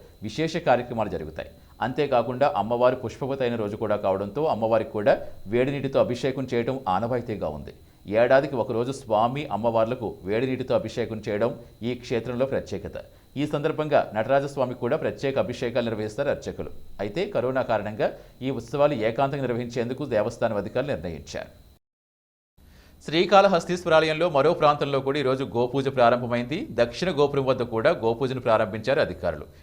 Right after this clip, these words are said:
టికెట్ ధర నూట పదహారు రూపాయలుగా నిర్ణయించారు. శ్రీకాళహస్తీశ్వరాలయంలో ప్రతిరోజు తెల్లవారుజామున గోపూజ జరుగుతుంది. గోపూజ పూర్తయ్యాకే భక్తులను ఆలయంలోకి అనుమతిస్తున్నారు.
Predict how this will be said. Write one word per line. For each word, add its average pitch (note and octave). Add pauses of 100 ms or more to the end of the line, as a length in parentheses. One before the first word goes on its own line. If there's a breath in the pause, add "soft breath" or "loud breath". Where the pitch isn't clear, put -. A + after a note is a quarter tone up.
(160 soft breath)
టికెట్ D#3+
ధర C#3 (100)
నూట B2+
పదహారు B2+
రూపాయలుగా A#2+
నిర్ణయించారు. E2+ (920 soft breath)
శ్రీకాళహస్తీశ్వరాలయంలో D#3+
ప్రతిరోజు D3
తెల్లవారుజామున C3+
గోపూజ B2+
జరుగుతుంది. A2+ (340)
గోపూజ C3
పూర్తయ్యాకే A#2
భక్తులను B2
ఆలయంలోకి A#2
అనుమతిస్తున్నారు. E2+